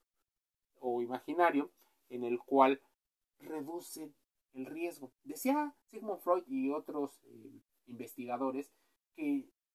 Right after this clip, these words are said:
los humanos nos alejábamos del dolor y nos acercábamos al placer, o que en ocasiones utilizábamos el dolor para una especie de catalizador. De hecho, muchas mujeres que han sido educadas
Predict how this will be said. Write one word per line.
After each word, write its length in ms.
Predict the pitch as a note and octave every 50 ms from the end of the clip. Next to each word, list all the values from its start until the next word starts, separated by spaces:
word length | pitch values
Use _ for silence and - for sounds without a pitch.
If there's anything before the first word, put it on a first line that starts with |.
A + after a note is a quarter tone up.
| _ -
los 300 | C#3+ D#3 D#3+ D#3+ - -
humanos 360 | F#3 G3 G#3+ G#3+ A3 A3 -
nos 140 | - - - D#3+
alejábamos 720 | C#3+ C#3 C#3+ D3 F#3 F#3+ G3 G3 F#3+ F#3 F#3 F3+ - _ _ _ _ _ _ _ _ _ _ -
del 160 | - B2+ -
dolor 360 | B2+ C3+ C3 D3 F#3+ - - _ _ _ _ _ -
y 60 | B2+
nos 120 | B2 A#2 -
acercábamos 600 | A#2+ - B2+ B2 _ - C3 C3 B2+ A#2+ A2+ -
al 100 | - -
placer, 400 | - A#2 A2+ A#2 - D3+ D3+ - _ _ _ _ _ _ _
o 160 | - C3 C3
que 140 | - C#3 C3
en 100 | B2+ B2
ocasiones 560 | B2+ - - C3 - - C#3 C3 D3 F3 -
utilizábamos 880 | C#3+ C3+ - - - A#2 - - - B2+ C3+ C#3+ C#3+ C#3+ C#3 C#3 C#3 - _ _ _ _ _ _ _ _ _ _ _ _ _ _ _ -
el 580 | A2+ G#2+ G#2 G#2+ G#2+ G#2 - D3 C3+ C3+ B2 B2+
dolor 440 | C3 C3 C3+ C#3 C#3+ D#3 - - _ _ _ _ _ _ _ _
para 460 | - A#2+ A#2+ A#2+ A#2+ A#2 A2+ - - _ _ _ _ _ _ _ _ _ _ _ _ _ _ _
una 160 | E3 F3 F3
especie 340 | D#3+ - - E3 - F#3+ -
de 120 | C3+ -
catalizador. 880 | - - D3 - - - B2+ A#2+ A#2 A2+ - - A#2+ A#2+ B2 B2 - _ _ _ _ _ _ _ _ -
De 80 | D3
hecho, 260 | D#3 - - A3 A3 _ -
muchas 300 | D#3 D3 - G3 - -
mujeres 440 | D3 C3 - C3 B2 C3 C#3 - _ _ _ _ _ _ -
que 80 | -
han 120 | D3+ D3 C#3
sido 320 | - - F3+ F3+ F#3 F3+
educadas 600 | F3 D3+ C3+ - - C#3 C#3 C#3 C#3 C#3+ - -